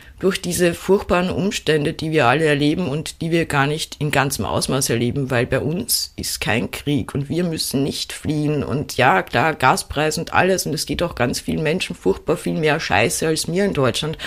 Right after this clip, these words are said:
aber ganz einfach ist der Punkt, lasst uns anfangen, dran zu arbeiten,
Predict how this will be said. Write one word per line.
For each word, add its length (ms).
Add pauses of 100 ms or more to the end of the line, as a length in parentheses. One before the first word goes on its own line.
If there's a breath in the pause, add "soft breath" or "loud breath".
(400 loud breath)
aber 240
ganz 220
einfach 260
ist 180
der 60
Punkt, 480 (840 loud breath)
lasst 460
uns 540 (1300)
anfangen, 720
dran 300
zu 200
arbeiten, 1080